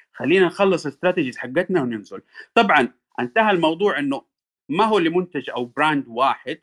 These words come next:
هو صار عنده portfolio of brands. بدل ما اتكلمنا في براند واحد، انتهينا في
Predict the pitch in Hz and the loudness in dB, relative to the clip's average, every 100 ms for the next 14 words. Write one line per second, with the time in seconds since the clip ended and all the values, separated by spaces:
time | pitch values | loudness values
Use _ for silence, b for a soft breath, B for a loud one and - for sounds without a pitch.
0 | _ _ - 151 151 - 151 156 147 - | _ _ -6 -4 -2 -4 -6 -6 -10 -8
1 | 160 - - 139 143 127 113 101 - _ | -8 -8 -10 -6 -6 -6 -6 -8 -10 _
2 | _ - 143 143 143 - _ - 123 _ | _ -6 -2 -2 -2 -6 _ -14 -14 _
3 | 139 175 170 156 131 160 170 135 185 185 | -4 -2 -4 -8 -4 -2 -2 -2 -4 -4
4 | 277 - _ _ _ _ _ _ _ _ | -10 -16 _ _ _ _ _ _ _ _
5 | - 156 156 170 214 202 175 190 | -8 -6 -6 -6 -4 -4 -4 -8